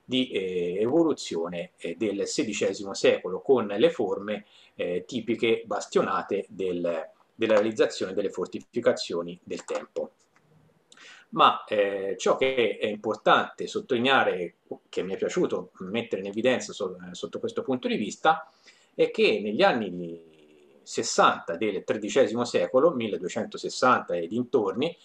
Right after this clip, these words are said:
il vescovo di Arezzo è interessato proprio a questa terra. Siamo nella fase che abbiamo visto di espansione urbanistica con la lettera A o la lettera B, siamo lì a metà.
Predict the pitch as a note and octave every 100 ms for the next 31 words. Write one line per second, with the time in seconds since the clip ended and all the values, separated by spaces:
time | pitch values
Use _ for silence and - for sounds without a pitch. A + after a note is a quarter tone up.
0 | - - - - F#3 G#3+ F#3 - D#3 G3+
1 | G#3 F#2 - - F#3+ - F3+ F3+ C3 F3+
2 | G#3 - G#2+ C3 - D#3 A2+ G2+ A2+ A2+
3 | - A2+ - - C3 - - - - G#2+
4 | G2+ G2 G2 - A2+ G#2+ G#2 A2 A2 G#2+
5 | G#2+ G#2 A#2 G#2+ - _ - G2+ F#2+ F#2+
6 | - A2 G#2+ A2+ G2+ F#2 A2 G#2 G#2+ G#2
7 | G2+ G#2 G2+ G#2 - B2+ G#2+ A2 G2 G2
8 | G2 - G#2 C#3+ A#2+ - G2 G2+ G#2 -
9 | _ - _ _ C3 C3+ - -